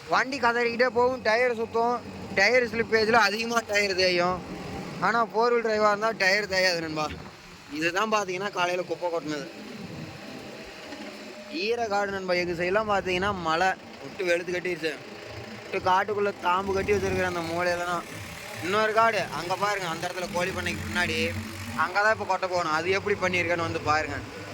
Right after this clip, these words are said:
ஓகே நண்பா, முடிஞ்ச அளவுக்கு ஃபோர் வீல் டிரைவ் எடுக்க பாருங்க.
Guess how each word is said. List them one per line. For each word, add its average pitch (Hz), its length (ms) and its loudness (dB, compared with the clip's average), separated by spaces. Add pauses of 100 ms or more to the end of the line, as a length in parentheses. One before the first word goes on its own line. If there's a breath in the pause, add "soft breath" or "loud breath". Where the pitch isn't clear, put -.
(1040)
ஓகே 185 320 2
நண்பா, 185 300 2 (1000)
முடிஞ்ச 202 260 -2
அளவுக்கு 254 300 4
ஃபோர் 240 180 6
வீல் 247 120 6
டிரைவ் 233 180 4
எடுக்க 220 200 4
பாருங்க. 220 340 0